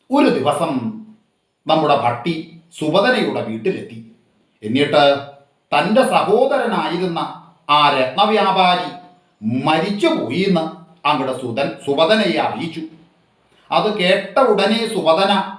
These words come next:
വാവിട്ട് ഉറക്കെ അങ്ങട് നിലവിളിച്ചുകൊണ്ട് നമ്മുടെ ഭട്ടിയോടൊപ്പം വേഗത്തിൽ നടന്നു.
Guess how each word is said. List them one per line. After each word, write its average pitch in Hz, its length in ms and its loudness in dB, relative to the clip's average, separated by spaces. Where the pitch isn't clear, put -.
വാവിട്ട് 196 680 4
ഉറക്കെ 143 500 -2
അങ്ങട് 156 400 0
നിലവിളിച്ചുകൊണ്ട് 156 880 2
നമ്മുടെ 131 580 0
ഭട്ടിയോടൊപ്പം 143 1120 0
വേഗത്തിൽ 151 920 2
നടന്നു. 113 440 -8